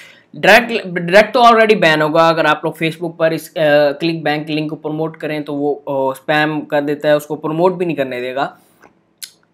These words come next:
तो हमें लैंडिंग पेज चाहिए, चाहिए। लैंडिंग पेज मैंने अपनी एफिलिएट मार्केटिंग की इस सीरीज़ में तकरीबन काफ़ी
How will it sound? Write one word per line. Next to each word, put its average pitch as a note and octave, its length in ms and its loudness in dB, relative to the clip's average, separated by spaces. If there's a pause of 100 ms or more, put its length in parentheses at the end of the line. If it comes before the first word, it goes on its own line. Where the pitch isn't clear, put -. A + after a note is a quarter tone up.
(160)
तो G3+ 60 0
हमें G3+ 160 4
लैंडिंग F#3 360 4
पेज F3 220 -2
चाहिए, D3+ 360 0
चाहिए। D3 220 -2
लैंडिंग G3 320 0
पेज G3 160 0
मैंने F#3+ 200 0
अपनी F3 240 -2
एफिलिएट E3 420 0
मार्केटिंग D#3 500 -6
की D3 80 -4
इस C#3+ 160 -10
सीरीज़ D3+ 260 -4
में D3+ 140 -6
तकरीबन E3 400 -8
काफ़ी C#3+ 480 -4